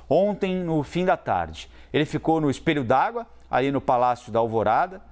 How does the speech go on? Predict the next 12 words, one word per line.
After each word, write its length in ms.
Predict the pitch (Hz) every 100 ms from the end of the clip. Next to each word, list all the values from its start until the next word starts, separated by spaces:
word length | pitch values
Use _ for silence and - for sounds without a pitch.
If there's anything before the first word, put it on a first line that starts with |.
| - -
cumprimentou 680 | 170 165 156 147 - 151 123
centenas 520 | - 147 - 220 156
de 60 | 135
apoiadores, 560 | - 131 107 170 151
vejam 220 | 139 143
só, 280 | - 113 90 - - - -
há 80 | 127
um 220 | 120 95
bom 260 | 85 180
contingente 680 | 147 135 127 123 98 127 120
de 100 | 104
bolsonaristas 1000 | 101 107 - 123 101 113 123 - 90 -